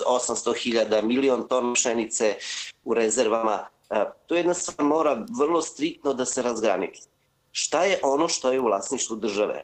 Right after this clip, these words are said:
Ono što je u vlasništvu države jeste ono što se nalaze u skladištu, ovlašćenim skladištima Republičke direkcije za robne rezerve. Dakle, kada se kaže da Srbija ima,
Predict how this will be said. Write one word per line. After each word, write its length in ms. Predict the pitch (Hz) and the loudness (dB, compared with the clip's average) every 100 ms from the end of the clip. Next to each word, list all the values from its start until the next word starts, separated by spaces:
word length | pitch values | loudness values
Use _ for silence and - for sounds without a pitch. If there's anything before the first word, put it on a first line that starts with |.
| - | -6
Ono 280 | 120 156 208 | -2 2 2
što 180 | 202 - | 0 0
je 40 | |
u 60 | 135 | 2
vlasništvu 520 | 127 - 127 107 98 | 0 -2 -2 -2 -4
države 460 | 90 113 156 160 147 | -6 -2 0 0 -2
jeste 540 | 110 147 151 - - - | 0 0 0 -2 -4 0
ono 280 | 120 156 | 2 0
što 160 | 156 - | -2 -6
se 180 | - 98 | -6 -2
nalaze 460 | 104 127 143 123 98 | 0 0 -2 -4 -4
u 80 | |
skladištu, 580 | 98 - 120 135 123 - | -4 -2 0 -2 -4 0
ovlašćenim 440 | 113 139 143 104 95 | 0 0 0 -2 -4
skladištima 760 | - 117 127 123 - 117 107 - - | -2 -2 -2 -4 0 0 0 -6 -8
Republičke 600 | 95 - 113 123 - 117 | -6 -4 -2 -2 -2 -2
direkcije 420 | 98 101 101 123 | 0 0 0 -2
za 100 | 107 | 0
robne 260 | 98 98 101 | 0 2 2
rezerve. 440 | 92 85 95 69 - _ _ - | 2 0 -2 -4 -10 _ _ -2
Dakle, 320 | 131 127 220 | -2 0 -2
kada 180 | - 123 | -2 -4
se 240 | - - | -6 -6
kaže 320 | - 170 - | -2 -2 -2
da 120 | - 101 | -6 -4
Srbija 440 | - 175 185 147 | -2 0 2 2
ima, 260 | 160 135 | 2 2